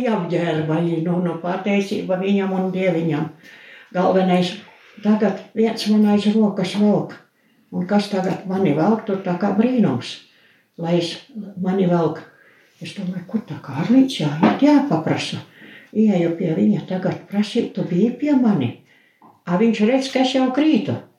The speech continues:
Jau man nāk tas vai insults, vai infarkts, vai kas viņš man bija, kaut kas man bija, mani aizveda bez samaņā uz, eh, Madonu. Un, un viņš saka, es nebiju.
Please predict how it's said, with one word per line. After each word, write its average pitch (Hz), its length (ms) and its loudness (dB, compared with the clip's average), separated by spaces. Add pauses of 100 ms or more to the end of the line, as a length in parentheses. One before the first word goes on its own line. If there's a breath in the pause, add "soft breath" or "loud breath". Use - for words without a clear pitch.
(720)
Jau 185 120 2
man 220 240 4
nāk 226 320 2
tas 202 260 -2
vai 190 200 -2
insults, 233 500 0
vai 185 140 2
infarkts, 233 500 -2
vai 208 160 0
kas 220 240 -2
viņš 240 200 -2
man 240 180 2
bija, 240 180 0
kaut 240 220 -4
kas 247 160 -6
man 247 180 0
bija, 254 160 2
mani 156 220 0
aizveda 180 440 0
bez 208 280 -4
samaņā 196 420 -2
uz, 202 220 -6
eh, - 640 -12 (160)
Madonu. 139 500 0 (880 soft breath)
Un, 185 300 0
un 190 320 0 (140)
viņš 196 280 2
saka, 202 240 -2
es - 140 -2
nebiju. 180 480 4